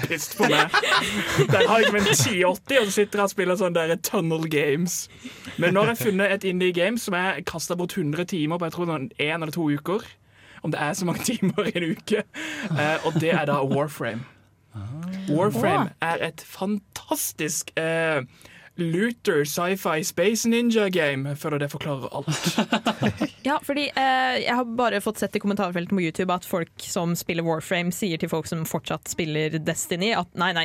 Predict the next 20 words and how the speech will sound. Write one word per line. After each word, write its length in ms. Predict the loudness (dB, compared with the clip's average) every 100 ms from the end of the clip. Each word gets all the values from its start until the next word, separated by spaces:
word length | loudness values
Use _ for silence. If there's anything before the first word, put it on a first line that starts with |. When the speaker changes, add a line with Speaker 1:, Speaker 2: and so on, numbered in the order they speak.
| -2
Speaker 3:
ikke 160 | -4
spill 160 | -2 -2
Destiny, 260 | -2 -4 0
gå 80 | 0
over 180 | 0 -2
til 120 | -2
Warframe, 340 | -2 0 -2
for 80 | 0
det 80 | -2
er 60 | 0
veldig 140 | 0
lignende. 320 | -2 0 -2 -2 -8 -20 -20 _ _ _ -2
Speaker 1:
Ja, 160 | 2 4
det 140 | 4 2
er 20 |
basically, 300 | 0 0 2
Warframe 400 | 2 2 0 0
er 140 | 0
en, 100 | -2 -4 -6 -4
liksom, 320 | 0 0